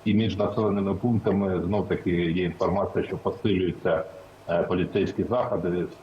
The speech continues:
створюються нові блокпости. Наприклад, мова йшла про, е, Новопскову, сьогодні Айдар. Е, це якраз один із, е, одна із, е, трас, е, на кордон з Російською Федерацією.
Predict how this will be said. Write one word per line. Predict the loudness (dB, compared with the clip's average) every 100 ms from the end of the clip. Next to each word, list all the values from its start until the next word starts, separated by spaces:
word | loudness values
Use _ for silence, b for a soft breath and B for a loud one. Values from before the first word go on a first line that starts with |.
| -8
створюються | -2 0 0 -2
нові | -2 -2 -2 -2
блокпости. | -2 -4 -2 -4 0
Наприклад, | 0 0 0 -2 0 -2 0
мова | 0 0
йшла | -2 -2
про, | -2 0 -2 -2 -8 -18 -16 -4
е, | 0 0
Новопскову, | 0 -2 -2 -4 0 2 0 -2 -8 -8
сьогодні | -2 -2 0
Айдар. | 0 0 0 0 0 -4 -12 -18 -12 -2
Е, | -2 0
це | 0
якраз | 2 2 0 0
один | -2 0
із, | 0 -2 -2
е, | 0 2 2 0 0 2 0
одна | 0 0
із, | -2 -2
е, | 0 2 0 -2
трас, | 0 2 0 -4 -2
е, | 0 0 0 -2
на | 0 0 2 0 0 -2 -2 -4 -4
кордон | -4 0 0 2
з |
Російською | -2 -2 -8 -4 -4
Федерацією. | -4 -2 0 2 0 0 0 0